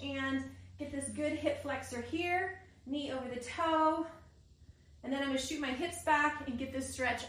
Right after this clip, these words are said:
on underneath in my hamstring. Now, more stretching you can do, but I just wanna give you a little bit to start with before we get going on our twenty minute workout. So really important that you take time to stretch.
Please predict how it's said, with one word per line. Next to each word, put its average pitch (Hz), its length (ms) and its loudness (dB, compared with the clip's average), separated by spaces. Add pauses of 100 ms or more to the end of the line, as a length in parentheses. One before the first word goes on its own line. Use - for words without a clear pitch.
on 254 380 2 (100)
underneath 254 420 0
in 254 80 -2
my 233 100 -4
hamstring. 220 580 -4 (420)
Now, 349 200 8 (760)
more 359 420 8
stretching 359 440 4
you 330 80 2
can 320 160 2
do, 294 260 0
but 359 100 -2
I 339 60 2
just - 140 0
wanna 440 160 0
give 392 140 0
you 320 120 4
a 285 160 6
little 415 280 2
bit 302 140 4
to 320 140 2
start 285 220 4
with 285 100 2
before 349 480 4
we 359 160 0
get 269 200 -2
going 285 260 4
on 262 200 2
our 247 160 2
twenty 302 600 0 (100)
minute 262 420 -2
workout. 247 480 0 (840)
So - 160 -6 (100)
really 359 220 0
important 349 560 2 (720)
that 294 160 -2
you 359 80 0
take 359 260 0
time 381 220 4
to 349 40 0
stretch. - 460 4